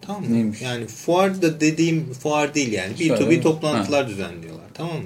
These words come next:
Speaker 1: Bir tane otel salonu kiralıyorlar.
Speaker 2: Hı hı.
Speaker 1: Tamam mı? İşte taş çatlasa işte on tane, yirmi tane firma getiriyor o ülkeye. O firmaya da hani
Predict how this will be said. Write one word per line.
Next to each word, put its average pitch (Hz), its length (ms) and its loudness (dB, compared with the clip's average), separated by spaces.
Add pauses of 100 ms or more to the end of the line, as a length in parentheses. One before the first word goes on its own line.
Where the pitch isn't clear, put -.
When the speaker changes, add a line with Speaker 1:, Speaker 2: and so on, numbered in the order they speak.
(120)
Speaker 1:
Bir - 40 -20
tane 131 220 -2
otel 135 260 -2
salonu 120 340 -2
kiralıyorlar. 82 640 -6
Speaker 2:
Hı 98 40 -4
hı. 113 120 -8
Speaker 1:
Tamam 139 220 -10
mı? 92 100 -12 (420)
İşte - 140 -16
taş - 240 -4
çatlasa 131 680 -4
işte 120 360 0 (180)
on 127 200 -4
tane, 110 260 -6
yirmi 113 240 -2
tane 107 220 -6
firma 110 300 -2
getiriyor 85 460 -6 (120)
o 80 60 -8
ülkeye. 85 420 -8 (160)
O 202 100 2
firmaya 123 500 -2
da 208 220 -2
hani 170 220 -6